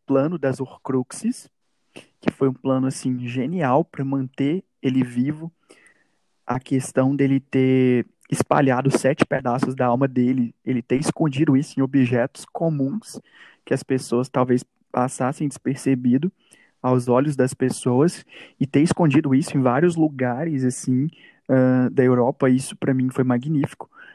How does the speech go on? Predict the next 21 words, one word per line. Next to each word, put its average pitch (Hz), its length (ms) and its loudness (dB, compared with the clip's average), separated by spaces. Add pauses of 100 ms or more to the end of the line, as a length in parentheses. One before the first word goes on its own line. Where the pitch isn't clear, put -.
(100)
Mas, 135 220 0
assim, 139 280 -2
é 131 60 0
um 135 100 2
plano 135 300 2
que - 80 -8
era 139 80 0
um 147 60 0
plano 139 320 2 (140)
pra 151 120 0
manter 143 480 2
ele 160 260 2
vivo, 127 520 0
né? 131 240 2 (420)
Agora, 131 500 2
o - 80 0
plano 135 420 2
dele 139 340 2
de 127 480 2
atacar 135 540 -2
Hogwarts, 160 580 0